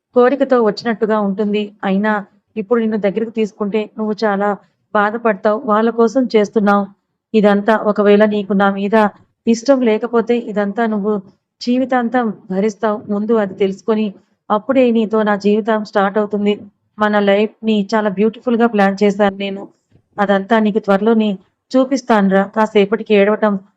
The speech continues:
ఆగిపోయేసరికి నిద్రపోయిందని అనిపించాక అను దగ్గరికి జరిగి, "నువ్వు నా పక్కన ఉంటే చాలు అనిపిస్తోందిరా" అని అను దగ్గరికి జరిగి తన మీద చెయ్యి వేసి అలాగే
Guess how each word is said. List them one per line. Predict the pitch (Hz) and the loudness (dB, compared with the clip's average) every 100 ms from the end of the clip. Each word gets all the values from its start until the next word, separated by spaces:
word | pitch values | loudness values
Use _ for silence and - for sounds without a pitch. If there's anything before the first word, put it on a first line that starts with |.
| _ - | _ 0
ఆగిపోయేసరికి | 214 220 240 240 208 208 185 233 233 190 _ _ _ _ _ _ _ _ 214 | 0 2 2 4 4 0 -2 0 0 0 _ _ _ _ _ _ _ _ -2
నిద్రపోయిందని | 214 247 247 240 214 202 | 0 0 4 4 4 4
అనిపించాక | 196 214 202 214 202 220 - | 2 -2 -2 -2 2 0 2
అను | 196 202 226 | 0 2 2
దగ్గరికి | 208 196 208 214 202 | 2 2 0 0 0
జరిగి, | 190 190 220 202 _ _ _ - | 2 2 2 0 _ _ _ -2
"నువ్వు | 220 | 2
నా | 214 208 | 2 2
పక్కన | 196 190 226 | 0 0 -2
ఉంటే | 220 208 214 208 202 - | -2 -2 0 -2 -4 -8
చాలు | 220 196 208 220 | -6 -4 -2 -4
అనిపిస్తోందిరా" | 202 202 202 208 196 190 190 _ _ - | -6 -10 -8 -6 -4 -6 -8 _ _ -6
అని | 214 220 | -4 -2
అను | 190 202 | -2 -2
దగ్గరికి | 226 208 202 208 202 | -4 -4 -4 -6 -4
జరిగి | 196 190 220 202 | -4 -4 -6 -6
తన | 202 202 | -4 -4
మీద | 196 202 | -4 -6
చెయ్యి | 202 202 196 | -6 -6 -6
వేసి | 214 196 190 208 190 _ _ _ 220 | -6 -6 -4 -6 -6 _ _ _ -4
అలాగే | 220 233 233 | -2 -2 -2